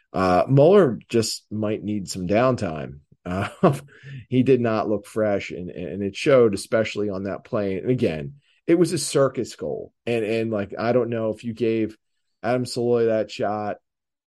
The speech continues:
I don't know, a hundred times, maybe he makes it a handful, but he made it today. And it was, it was really, I mean, it was tremendous. It was a,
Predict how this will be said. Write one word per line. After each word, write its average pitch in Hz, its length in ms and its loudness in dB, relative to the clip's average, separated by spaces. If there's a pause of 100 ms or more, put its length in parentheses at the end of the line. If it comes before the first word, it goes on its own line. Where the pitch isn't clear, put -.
(300)
I 101 200 -2
don't 98 100 -4
know, 95 140 -8
a 101 40 -8
hundred 110 280 -4
times, 104 480 -6
maybe 107 260 -4
he 98 120 -6
makes 95 300 -4
it 87 100 -2
a 90 60 -2
handful, 107 520 0
but 107 420 2
he 101 160 -10
made 98 240 -2
it 80 120 -4
today. 98 500 0
And 101 140 -4
it 101 120 -2
was, 117 180 0
it 160 160 2
was 160 160 2
really, 143 560 4
I 104 60 -6
mean, 117 140 -6
it 127 40 -4
was 117 100 -8
tremendous. 95 680 -8
It 90 80 -6
was 90 160 -10
a, 90 80 -8